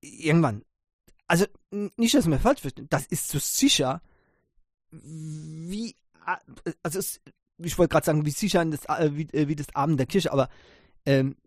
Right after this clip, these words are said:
das ist sicherer als das Amen der Kirche. <laughs> Ja, definitiv. Ja, ich habe ja schon gesagt, ne, in, in, äh, einigen Milliarden Jahren wird sich die, äh, Sonne aufblähen zum roten Riesen. Äh,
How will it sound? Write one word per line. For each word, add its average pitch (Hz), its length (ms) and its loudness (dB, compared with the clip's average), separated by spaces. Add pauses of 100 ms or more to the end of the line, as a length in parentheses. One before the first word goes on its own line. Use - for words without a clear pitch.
das - 140 2
ist 156 120 -4
sicherer 135 400 4
als - 100 -14
das 123 140 -12
Amen 113 240 -6
der 107 100 -6
Kirche. - 320 2
<laughs> - 80 -6 (1600)
Ja, 226 140 4
definitiv. 175 500 2 (420)
Ja, 127 240 -4
ich 143 140 -4
habe 160 100 -2
ja 147 40 -4
schon 170 160 -2
gesagt, 180 260 2
ne, 156 140 -2
in, 160 320 -4
in, 156 280 -4
äh, 151 240 -2
einigen 175 240 0
Milliarden 156 400 -2
Jahren 160 400 -2
wird 175 140 -4
sich 160 160 -8
die, 156 300 -6
äh, 147 240 0
Sonne 170 400 -2
aufblähen 196 440 0
zum 165 180 0
roten 139 340 -2
Riesen. 240 440 -4 (580)
Äh, 156 220 4